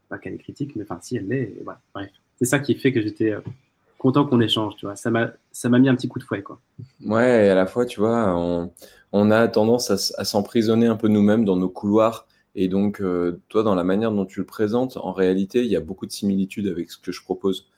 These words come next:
Speaker 2: Euh, j'ai envie de réagir de deux manières différentes et ensuite te proposer une, euh, une prise de hauteur par rapport à ce que tu viens de me dire.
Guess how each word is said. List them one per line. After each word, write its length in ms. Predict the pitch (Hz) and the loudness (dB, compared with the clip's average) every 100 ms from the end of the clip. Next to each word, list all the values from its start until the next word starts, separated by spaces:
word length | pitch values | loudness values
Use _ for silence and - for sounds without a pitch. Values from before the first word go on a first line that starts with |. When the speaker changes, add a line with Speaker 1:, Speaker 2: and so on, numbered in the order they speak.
| _ _ _ | _ _ _
Speaker 2:
Euh, 320 | 85 82 76 78 85 - 92 | -14 -10 -10 -10 -12 -14 -8
j'ai 160 | 98 | -2
envie 140 | 92 98 | 0 0
de 80 | |
réagir 320 | 104 101 110 98 | 2 4 4 2
de 80 | |
deux 160 | 95 110 | 2 2
manières 340 | 113 113 110 | 2 2 0
différentes 460 | 104 104 110 110 110 | -2 -2 -2 -2 -6
et 20 | |
ensuite 240 | 92 - 95 | -12 -14 -18
te 80 | |
proposer 800 | - - - 98 101 104 95 85 - _ _ - | -20 -20 -4 -2 2 2 2 -2 -6 _ _ -6
une, 180 | 92 90 | -2 0
euh, 340 | 82 80 80 82 _ _ _ _ - | 0 0 -4 -8 _ _ _ _ -12
une 420 | 90 - 90 95 | -12 -6 -2 -2
prise 220 | - 120 | 0 2
de 80 | 110 | 4
hauteur 320 | 107 113 120 | 4 4 0
par 100 | 104 | 0
rapport 200 | 92 98 | 0 2
à 60 | 95 | 0
ce 80 | - | -2
que 80 | |
tu 120 | 95 - | -10 -6
viens 140 | 92 | -4
de 40 | |
me 80 | 87 | -2
dire. 200 | 85 117 | -2 -4